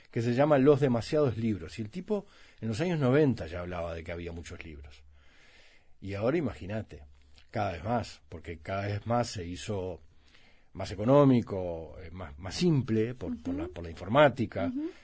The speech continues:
Speaker 1: eh, publicar, publicar libros, entonces se publica un montón. Pero respondiendo a la pregunta, eh, tuya, se publica muchísimo en Uruguay, y es muchísimo más lo que entra importado. Hay muchos, muchos, muchos libros, entonces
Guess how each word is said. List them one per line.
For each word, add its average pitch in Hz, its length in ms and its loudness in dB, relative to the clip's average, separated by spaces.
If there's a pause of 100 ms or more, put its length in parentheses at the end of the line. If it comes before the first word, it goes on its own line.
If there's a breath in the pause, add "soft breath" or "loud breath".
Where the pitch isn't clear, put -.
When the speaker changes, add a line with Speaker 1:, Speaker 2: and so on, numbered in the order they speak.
(140 loud breath)
Speaker 1:
eh, 85 260 -8
publicar, 90 540 -6
publicar 95 360 -6
libros, 123 260 2
entonces 135 280 -4
se 143 100 -2
publica 110 360 -2
un 131 120 2
montón. 101 480 -2 (720 soft breath)
Pero 90 480 -6
respondiendo 98 420 -2
a 147 40 0
la 127 100 4
pregunta, 123 600 0 (160)
eh, 90 200 -12
tuya, 127 280 -4
se 101 100 -8
publica 98 380 -6
muchísimo 120 760 -6 (140)
en 76 120 -16
Uruguay, 87 400 -10 (720 soft breath)
y 95 100 -8
es 104 60 -4
muchísimo 120 480 -2
más 101 160 -4
lo 151 140 0
que 101 180 -2
entra 110 420 -2 (140)
importado. 87 640 -6 (460 soft breath)
Hay 92 160 -10
muchos, 120 640 -2 (100)
muchos, 117 420 -4
muchos 104 340 -6
libros, 113 280 -4
entonces 117 440 -6